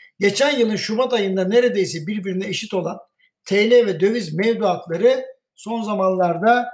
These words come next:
D T H'larda meydana gelen çözülmeye rağmen hala elli beşe kırk beş kıvamında. İdeal olanın ne olduğunu tartışmadan önce en azından bu oranları eşitlemek gerek.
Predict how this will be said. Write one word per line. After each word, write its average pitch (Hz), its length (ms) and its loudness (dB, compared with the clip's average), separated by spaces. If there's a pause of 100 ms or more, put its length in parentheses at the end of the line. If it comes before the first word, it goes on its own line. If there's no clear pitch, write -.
(300)
D 196 240 -2
T 214 80 -6
H'larda 214 520 -4
meydana 208 460 -4
gelen 190 340 -4
çözülmeye 202 600 -2
rağmen 214 400 0 (220)
hala 202 560 0
elli 185 300 0
beşe 226 220 -2
kırk - 260 -14
beş 190 200 0
kıvamında. 165 640 -2 (800)
İdeal 240 400 4
olanın 190 440 2
ne 226 80 -4
olduğunu 175 400 -4
tartışmadan 175 680 -8
önce 214 400 0 (340)
en 233 120 -4
azından 190 520 -4
bu 226 120 -2
oranları 165 720 -2 (380)
eşitlemek 190 640 -4
gerek. 127 240 -10